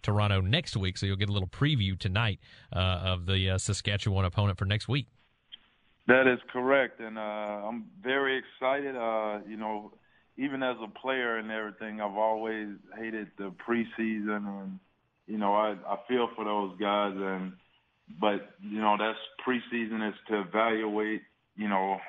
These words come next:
Speaker 2: and get your roster set and everything. So glad preseason is done and over with, and you're right, tonight's, uh, opening night, and I told my wife, "Go ahead and leave the house if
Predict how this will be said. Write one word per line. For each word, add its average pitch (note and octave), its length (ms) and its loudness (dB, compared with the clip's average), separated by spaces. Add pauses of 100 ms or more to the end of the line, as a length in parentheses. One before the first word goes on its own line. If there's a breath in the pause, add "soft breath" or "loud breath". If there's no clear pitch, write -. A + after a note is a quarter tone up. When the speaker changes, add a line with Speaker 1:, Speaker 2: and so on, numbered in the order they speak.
Speaker 2:
and F#2+ 320 -4 (140)
get G#2+ 200 0
your G2+ 160 -2
roster G#2+ 520 0 (120)
set G#2 180 -10
and F#2+ 180 -14
everything. F#2+ 520 -12 (120)
So F#2+ 300 -8 (440)
glad A#2 300 2 (120)
preseason A#2 560 -12
is G2 80 -16 (120)
done A2+ 240 -4
and A2 100 -8
over A2+ 200 -6
with, A2+ 260 -8
and G2 340 -8 (100)
you're G#2+ 220 -2
right, A2+ 240 2 (180)
tonight's, G#2+ 300 -4 (240)
uh, G2+ 300 2 (520 soft breath)
opening A#2 420 2
night, A#2+ 280 2 (300)
and G2+ 380 -8 (280)
I G2 80 -8
told A2 300 -2
my G#2+ 120 0
wife, B2 360 2 (1300)
"Go A2 220 0
ahead A#2 240 2
and A2 400 -4
leave A2+ 280 -6
the A2+ 80 0
house B2 300 2
if B2 120 -14